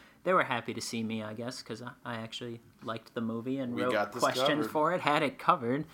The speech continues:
Speaker 1: So that was
Speaker 2: We had
Speaker 1: cool.
Speaker 2: it covered by doing our jobs. I think
Speaker 1: Yeah.
Speaker 2: that's the
Speaker 1: Yeah,
Speaker 2: thing to
Speaker 1: yeah,
Speaker 2: say.
Speaker 1: do, did what we were supposed to by coming to the festival. But yeah, so then in, told her she needed to come to the From Dusk Till Dawn after party, which I, she didn't show up at, so we were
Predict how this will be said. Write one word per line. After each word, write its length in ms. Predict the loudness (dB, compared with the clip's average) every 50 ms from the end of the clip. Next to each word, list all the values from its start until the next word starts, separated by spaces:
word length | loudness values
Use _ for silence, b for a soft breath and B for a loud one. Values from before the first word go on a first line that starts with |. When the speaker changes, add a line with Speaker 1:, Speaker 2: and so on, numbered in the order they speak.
| B B B B B B -8
Speaker 1:
So 160 | 0 4 6
that 140 | 6 6 6
was 100 | 4 4
Speaker 2:
We 60 | 2 2
had 100 | 4 4
Speaker 1:
cool. 140 | 4 4
Speaker 2:
it 40 | 2
covered 320 | 2 0 2 2 2 2 4
by 140 | 2 2
doing 340 | 2 2 2 2 2 2 0
our 140 | -2 -4 -6
jobs. 680 | -8 -8 -4 -2 -2 0 0 -2 -2 -6 -8 -10 -8 -6
I 100 | -4 -6
think 260 | -4 -2 -4 -2 -2 2
Speaker 1:
Yeah. 80 | 2
Speaker 2:
that's 240 | 2 2 2 0 0
the 120 | -2 0 4
Speaker 1:
Yeah, 260 | 6 6 6 6 4
Speaker 2:
thing 60 | 4 6
to 40 |
Speaker 1:
yeah, 180 | 6 6 6 6
Speaker 2:
say. 60 | 4 4
Speaker 1:
do, 180 | 4 4 4
did 340 | 4 0 2 2 2 2 2
what 240 | 4 4 4 6 6
we 120 | 2 2
were 200 | 2 2 0 0
supposed 580 | -2 -6 -10 -10 -8 -4 -2 -2 -2 -2 -6 -6
to 240 | -4 -2 -2 -2 0
by 220 | 2 2 2 2
coming 300 | 4 2 2 4 4 2
to 80 | 0 0
the 80 | -2 -2
festival. 500 | 0 0 0 0 -2 -4 -2 0 0 2
But 240 | 2 2 2 0 B B B B
yeah, 200 | 4 6 6 4
so 140 | 4 2 2
then 280 | 2 4 4 2 2 2
in, 380 | 2 2 2 2 2 0 -2 -6 -10 _ -10 -4
told 220 | 0 0 0 2
her 140 | 2 0 0
she 140 | 0 0 0
needed 220 | 0 0 0 0
to 60 | -4
come 280 | -2 -2 -2 0 0 -2
to 80 | -2 -4
the 320 | -4 -2 -2 -2 -2 -4
From 220 | -6 -6 -6 -4
Dusk 240 | -2 -2 -2 -2 -4
Till 100 | -8 -2
Dawn 240 | 0 2 2 2 2
after 320 | 2 0 -2 -2 -4 -8
party, 480 | -8 -6 -6 -6 -6 -6 -6 -6 -8 -8 b b b b b b b b b -20 _ _ _
which 320 | -10 -10 -8 -8 -8 -8 -4 -4
I, 200 | -4 -4 -4 -6 -6
she 160 | -6 -6 -4
didn't 200 | -2 -2 -2 -2
show 200 | 0 0 0 0 0
up 180 | 0 -2 -4 -8
at, 200 | -8 -8 -10 -10
so 120 | -10 -10
we 140 | -10 -8 -8 -8
were 160 | -8 -10